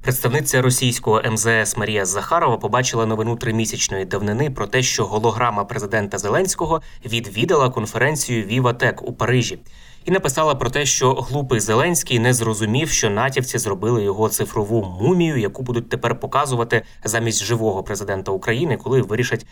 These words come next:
позбутися від нього. Марія Захарова відома своїми дивними заявами, які в неї досить часто проскакують, явно на тлі її пристрасті до алкоголю, але зараз вона перевершила сама себе.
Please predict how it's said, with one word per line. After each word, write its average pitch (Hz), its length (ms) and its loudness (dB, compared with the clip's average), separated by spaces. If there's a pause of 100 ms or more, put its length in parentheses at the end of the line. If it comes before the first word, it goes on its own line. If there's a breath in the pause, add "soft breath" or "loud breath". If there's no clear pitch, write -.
(120 soft breath)
позбутися 110 560 -2
від 107 160 -4
нього. 90 300 -2 (1160 soft breath)
Марія 135 280 0
Захарова 135 540 2
відома 123 380 0
своїми 117 420 0
дивними 110 460 0
заявами, 110 580 0
які 101 180 -2
в 123 40 -4
неї 113 200 0
досить 113 340 -2
часто 101 380 -2
проскакують, 131 720 -2 (240 loud breath)
явно 113 380 0
на 110 100 0
тлі 113 180 -4
її 104 240 -4
пристрасті 110 600 -4
до 95 140 -2
алкоголю, 113 720 0
але 123 220 2
зараз 127 360 0
вона 113 300 2
перевершила 113 640 0
сама 101 260 0
себе. 101 420 0